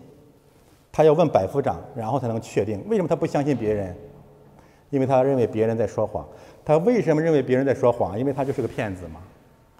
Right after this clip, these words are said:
骗子永远不相信别人说的是真话。所以我们说魔鬼起初就是杀人和说谎的。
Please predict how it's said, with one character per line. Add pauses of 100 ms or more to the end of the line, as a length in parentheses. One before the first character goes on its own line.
(400)
骗
子
永
远
不
相
信
别
人
说
的
是
真
话。 (1400)
所
以
我
们
说
魔
鬼
起
初
就
是
杀
人
和
说
谎
的。